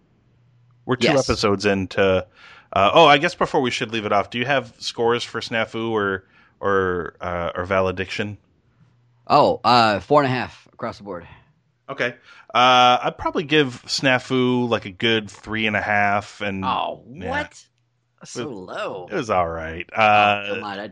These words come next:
Speaker 2: I, I think your memory's slipping.
Speaker 1: it needs, no, no, it was, it was, it was okay. Uh, it, it was kind of just a, it was kinda just a setup for the, the final episode. Um, l-, look, if there had been more than one guy jumping out of a building and exploding, maybe
Speaker 2: So
Speaker 1: it would've
Speaker 2: you want two exploding heads per episode,
Speaker 1: Yeah.
Speaker 2: and then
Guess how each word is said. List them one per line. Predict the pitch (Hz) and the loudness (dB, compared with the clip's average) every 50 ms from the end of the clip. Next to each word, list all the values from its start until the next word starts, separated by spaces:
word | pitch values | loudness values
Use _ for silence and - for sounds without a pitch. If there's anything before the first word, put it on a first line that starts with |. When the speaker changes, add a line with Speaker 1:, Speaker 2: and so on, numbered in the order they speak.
| - | -14
Speaker 2:
I, | - - - | -16 -16 -14
I | - 98 | -14 -14
think | 107 110 98 87 | -14 -14 -14 -16
your | 95 90 | -16 -16
memory's | 95 101 101 98 95 92 - | -14 -14 -14 -14 -14 -14 -16
slipping. | - 95 87 87 85 - _ _ _ _ _ _ | -16 -18 -18 -20 -20 -20 _ _ _ _ _ _
Speaker 1:
it | 131 131 | -10 -6
needs, | 135 147 139 123 117 120 - | -4 -4 -4 -6 -8 -16 -10
no, | 127 160 196 196 | -4 -2 -2 0
no, | 196 196 180 175 180 196 | 2 2 4 4 4 4
it | 220 | 4
was, | 240 226 185 165 175 | 2 2 0 -2 -4
it | 165 196 | -2 0
was, | 185 156 123 127 | 0 0 0 -2
it | 117 156 | -4 -2
was | 170 123 107 95 | -2 -2 -2 -2
okay. | 92 87 82 - - 90 82 82 87 85 - | -6 -8 -10 -10 -12 -12 -10 -10 -10 -10 -2
Uh, | 104 104 104 104 104 101 104 101 104 104 101 101 101 98 - _ _ _ - | 0 2 4 6 6 6 4 4 2 0 0 -2 -4 -8 -16 _ _ _ -6
it, | 120 139 | -4 -2
it | 147 | 0
was | 143 139 156 147 - | 0 0 0 0 0
kind | - - 165 139 | 2 2 2 2
of | 120 107 | 2 0
just | - 104 - - 98 - - | -4 -6 -6 -8 -10 -12 -6
a, | - 139 | -2 -2
it | |
was | 143 131 - | -2 -2 -2
kinda | - 117 104 95 | -2 -2 -2 -2
just | 92 90 90 - - | -6 -6 -10 -12 -12
a | 90 | -12
setup | - - 101 90 90 87 | -8 -8 -6 -6 -6 -10
for | - - 101 90 | -8 -8 -8 -8
the, | 87 90 85 85 - _ _ - - - - _ _ - | -6 -8 -8 -10 -12 _ _ -20 -20 -20 -20 _ _ -14
the | 104 | -6
final | - - 104 92 90 90 87 | -2 0 0 2 0 0 -4
episode. | 87 87 - 90 - - 95 90 90 87 85 - _ _ - _ _ _ _ | -4 -6 -6 -8 -8 -6 -4 -4 -4 -4 -6 -10 _ _ -20 _ _ _ _
Um, | 95 101 104 101 104 104 101 101 98 98 98 95 92 - - _ _ _ _ _ _ _ - - - | 2 4 4 4 4 4 4 2 2 0 -4 -8 -10 -14 -18 _ _ _ _ _ _ _ -20 -20 -20
l-, | 117 - - - | -18 -18 -16 -4
look, | 139 131 123 - - | -2 0 0 0 -2
if | 113 - | -6 -2
there | - 139 156 | 0 2 2
had | 151 123 | 2 2
been | 139 123 110 | 0 0 0
more | 107 104 104 113 131 | -2 0 2 2 2
than | 123 123 117 107 101 | 2 0 -2 -2 -2
one | 98 104 117 127 | -2 -2 -2 0
guy | 127 135 135 | 0 0 0
jumping | 127 - 139 120 - 131 123 | 0 0 -2 -2 -2 -2 -2
out | 135 127 | -2 -2
of | 123 - | -2 -4
a | 143 | -6
building | 117 143 131 131 135 131 | -6 -6 -4 -4 -4 -4
and | 131 131 | -4 -6
exploding, | 131 - - - - 139 131 131 135 131 120 | -8 -10 -12 -4 -2 -2 0 0 -2 -4 -2
maybe | 110 104 123 127 | -2 -2 0 0
Speaker 2:
So | 113 110 | 0 -2
Speaker 1:
it | 110 95 | -4 -6
would've | 113 107 120 - - _ | -12 -14 -14 -18 -16 _
Speaker 2:
you | 113 123 131 | -8 -6 -4
want | 120 123 117 - | -4 -6 -6 -6
two | - 135 123 | -6 -6 -6
exploding | 113 - - - - 107 101 95 95 92 | -6 -6 -10 -10 -8 -8 -8 -6 -8 -8
heads | 95 101 95 95 92 85 - | -8 -8 -8 -8 -10 -12 -16
per | - _ - 107 95 95 | -16 _ -6 -4 -4 -4
episode, | 90 90 90 98 95 90 87 98 | -6 -8 -6 -4 -4 -4 -4 -4
Speaker 1:
Yeah. | 101 | -6
Speaker 2:
and | 104 101 107 | -6 -4 -2
then | 117 117 113 107 101 98 95 92 - | -2 -2 -2 -2 -4 -6 -8 -8 -10